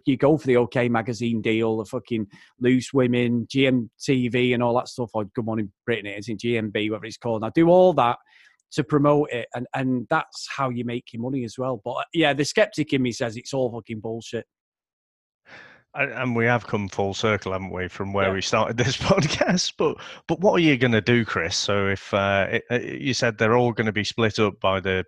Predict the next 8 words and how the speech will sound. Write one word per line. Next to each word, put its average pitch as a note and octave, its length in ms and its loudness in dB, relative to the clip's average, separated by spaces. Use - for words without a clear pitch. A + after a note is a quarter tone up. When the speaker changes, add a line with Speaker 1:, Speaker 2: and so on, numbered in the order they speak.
Speaker 2:
plane G2 260 -2
journey F#2 320 -2
home, E2+ 440 -2
so - 180 -4
in G2+ 160 -4
six - 380 0
months' C3 300 0
time, F#2+ 520 2